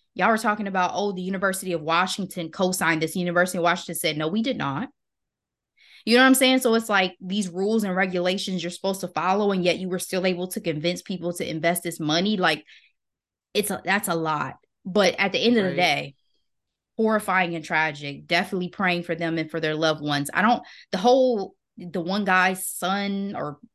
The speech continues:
Speaker 1: stepson, whoever it
Speaker 2: Stepson
Speaker 1: was,
Speaker 2: going to
Speaker 1: going to the
Speaker 2: concert.
Speaker 1: I don't,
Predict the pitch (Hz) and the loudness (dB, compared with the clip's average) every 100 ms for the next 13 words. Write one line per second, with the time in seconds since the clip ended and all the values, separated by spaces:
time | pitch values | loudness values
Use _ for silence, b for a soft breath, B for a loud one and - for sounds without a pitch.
0 | _ - - - 202 - 202 202 190 196 | _ -12 -6 0 0 0 0 2 2 2
1 | 190 180 190 190 185 165 165 156 - 165 | 2 0 4 4 4 2 0 -2 -2 0
2 | 190 214 226 - 151 - b b _ _ | 2 2 2 2 -2 -6 b b _ _
3 | _ _ _ _ - 202 214 208 | _ _ _ _ -4 -2 0 -2